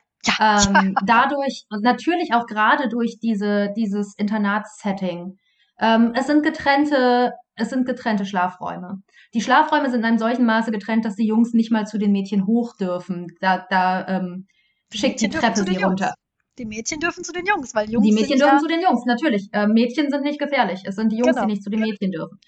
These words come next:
Speaker 1: Ganz genau.
Speaker 2: Ähm, furchtbar viel spielt in ironischer Weise, ähm, Schultoiletten.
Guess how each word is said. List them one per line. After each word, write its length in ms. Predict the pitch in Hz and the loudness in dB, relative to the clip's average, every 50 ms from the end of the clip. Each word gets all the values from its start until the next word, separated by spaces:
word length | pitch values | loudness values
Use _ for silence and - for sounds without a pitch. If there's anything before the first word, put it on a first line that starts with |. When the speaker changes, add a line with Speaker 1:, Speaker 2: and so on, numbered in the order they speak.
| _ _ | _ _
Speaker 1:
Ganz 260 | - 240 214 208 208 - | -8 -8 -8 -8 -10 -12
genau. 180 | - 320 311 226 220 220 220 220 | -6 0 2 4 4 6 6 4
Speaker 2:
Ähm, 200 | 220 220 214 208 - _ _ _ _ _ _ _ _ _ _ _ _ _ _ _ - - | 4 2 0 -2 -6 _ _ _ _ _ _ _ _ _ _ _ _ _ _ _ -6 -2
furchtbar 420 | 262 311 359 359 - - 320 294 | 0 0 0 0 0 0 0 0
viel 480 | - - 269 269 285 285 277 262 220 - | 0 -2 -4 -2 0 0 0 0 -2 -4
spielt 420 | - - - - 254 254 254 247 | -8 -10 -6 -2 0 0 0 -2
in 340 | - - 214 226 226 226 220 | -2 0 2 4 4 4 2
ironischer 640 | - - 220 226 208 208 226 247 254 - 294 247 196 | 0 -4 -4 -4 0 2 2 2 2 2 0 0 0
Weise, 560 | 170 180 185 214 226 247 233 233 226 220 214 - - | 0 0 0 0 0 0 0 0 0 -2 -4 -4 -2
ähm, 640 | 220 220 214 214 214 214 214 220 220 220 202 - _ _ _ _ - 202 196 - _ | -2 0 0 0 0 0 0 0 0 -2 -2 -6 _ _ _ _ -14 -14 -14 -14 _
Schultoiletten. 1000 | - 196 - - 254 269 269 - 285 240 202 185 175 - - 180 180 190 185 - | -16 -14 -8 -6 -6 -6 -4 -2 0 0 2 2 0 0 -2 -4 -6 -8 -12 -14